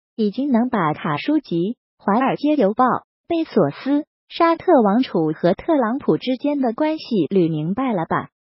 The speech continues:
所有的生命都值得尊重。现代社会中已经没有了法外处决存在的空间。另一方面，新闻报道应当是以事实为准绳，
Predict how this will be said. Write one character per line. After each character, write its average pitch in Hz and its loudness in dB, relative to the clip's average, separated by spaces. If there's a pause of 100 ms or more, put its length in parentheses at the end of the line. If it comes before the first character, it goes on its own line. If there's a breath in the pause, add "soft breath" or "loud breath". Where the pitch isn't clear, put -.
(380)
所 277 4
有 247 4
的 165 -2
生 311 -2
命 262 0
都 294 2
值 226 0
得 170 2
尊 277 -2
重。 240 0 (680)
现 294 2
代 285 2
社 254 2
会 262 0
中 294 2 (220)
已 196 -2
经 233 0
没 226 0
有 254 0
了 147 0
法 175 -2
外 208 2
处 160 0
决 151 -2 (180)
存 180 -4
在 294 0
的 233 0
空 262 -2
间。 277 -4 (560)
另 359 4
一 262 2
方 285 0
面， 262 4 (680)
新 359 0
闻 254 4
报 285 0
道 202 -2 (220)
应 302 0
当 330 0
是 285 -2
以 170 0
事 226 0
实 196 -2
为 202 0
准 151 2
绳， 160 -4